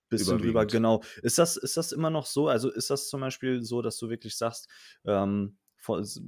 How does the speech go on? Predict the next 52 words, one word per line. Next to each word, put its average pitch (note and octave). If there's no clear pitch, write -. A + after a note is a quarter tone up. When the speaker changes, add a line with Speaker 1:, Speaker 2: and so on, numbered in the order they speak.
Speaker 1:
seit, G#2+
seit -
ich -
bewusst A#2
Mucke A2+
höre, A2
höre A2
ich G2
eigentlich G#2
nur G2+
Rap? G2+
Und G2
wenn G#2
ja, G#2
was -
so G2
Deutschrap, G#2+
Ami-Rap, A2
was -
hörst G2+
du A2
da G#2+
so? A2+
Speaker 2:
Guck A#2+
mal, F2
als E2+
ich F#2
das E2+
erste -
Mal G2+
einen G2+
M F#2
P F#2+
drei G2
Player D2
hatte, B1+
ne? E2+
Speaker 1:
Ja. G2
Speaker 2:
Da F2
hab G2+
ich G2+
mir G2
eigentlich F2+
nur B2+
Rap A2
aus -
den F2
Staaten, G2+
aus E2
den E2
neunzigern G#2
dann, A#2+